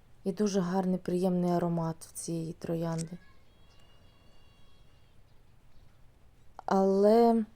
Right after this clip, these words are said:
якось вона себе веде в мене не так, як я читала в описах, в відгуках. Вона пускає довгі пагони.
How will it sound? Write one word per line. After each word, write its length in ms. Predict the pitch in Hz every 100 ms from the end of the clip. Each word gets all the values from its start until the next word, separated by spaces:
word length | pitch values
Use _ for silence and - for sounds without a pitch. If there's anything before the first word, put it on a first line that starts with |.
| - -
якось 360 | 202 220 208 190
вона 220 | 196 196
себе 320 | - 190 196
веде 320 | 185 190 220
в 40 | 208
мене 300 | 196 185 180
не 200 | 185 202
так, 440 | - 190 185 -
як 340 | 185 175 - - -
я 180 | 190
читала 540 | 190 185 - 185 175 175
в 180 | 170 185
описах, 600 | 196 196 185 180 156 -
в 80 |
відгуках. 760 | - 208 190 - 175 175 170 - - - - - - - - -
Вона 200 | 185 202
пускає 540 | - - - 196 190
довгі 340 | 185 196 165
пагони. 640 | 180 190 214 233 214 175